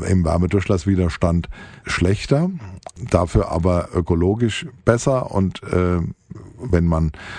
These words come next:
die Feuchte transporttechnisch betrachtet, haben die halt auch ihre, äh, Vorteile. Letztendlich schaut man sich diese einzelne individuelle Wand an und macht konkrete Vorschläge, wie kommt man denn dahin,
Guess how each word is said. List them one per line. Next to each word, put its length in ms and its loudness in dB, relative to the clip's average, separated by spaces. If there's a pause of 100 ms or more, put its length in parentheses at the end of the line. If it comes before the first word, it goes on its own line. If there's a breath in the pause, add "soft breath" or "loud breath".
(140)
die 220 2
Feuchte 560 2 (120)
transporttechnisch 880 0
betrachtet, 580 -2
haben 160 2
die 160 2
halt 160 0
auch 160 0
ihre, 320 2 (360 loud breath)
äh, 240 2
Vorteile. 680 2 (400 loud breath)
Letztendlich 760 2 (340 loud breath)
schaut 320 2
man 100 4
sich 200 0
diese 280 2 (460)
einzelne 440 4
individuelle 720 2
Wand 340 0
an 140 2
und 100 2
macht 280 0
konkrete 460 2
Vorschläge, 720 2 (480 loud breath)
wie 140 6
kommt 260 0
man 160 2
denn 200 4
dahin, 500 4